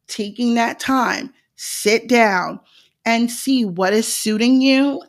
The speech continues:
and what is not. And if it's not suiting you anymore, if you've grown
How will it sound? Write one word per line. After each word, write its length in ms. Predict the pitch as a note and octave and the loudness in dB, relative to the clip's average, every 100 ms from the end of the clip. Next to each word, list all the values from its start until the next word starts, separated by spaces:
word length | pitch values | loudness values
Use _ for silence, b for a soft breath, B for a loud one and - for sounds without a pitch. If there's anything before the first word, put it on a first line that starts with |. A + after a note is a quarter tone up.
| G#3+ | -2
and 420 | G#3 G#3+ F3+ D#3 | 0 -2 -6 -4
what 300 | F#3 F3+ - | -2 -2 -4
is 260 | F#3 F3+ E3+ | -4 -4 -2
not. 520 | F3 F3+ E3+ D#3+ - b b - | -2 0 0 -2 -10 b b -6
And 120 | G#3+ | -4
if 120 | G3 | 0
it's 200 | A#3 - | -2 -2
not 380 | F#3 F3+ A3 - | 0 2 2 0
suiting 420 | - C#4 C4+ C4 | -6 -2 2 4
you 160 | B3+ B3 | 4 2
anymore, 460 | B3 B3+ A#3+ A#3+ | 2 2 0 -2
if 140 | C4+ G#3 | -4 -6
you've 260 | G3 E3 F3 | -12 -12 -10
grown 440 | F#3+ G#3 A3+ A3 | -4 0 0 -2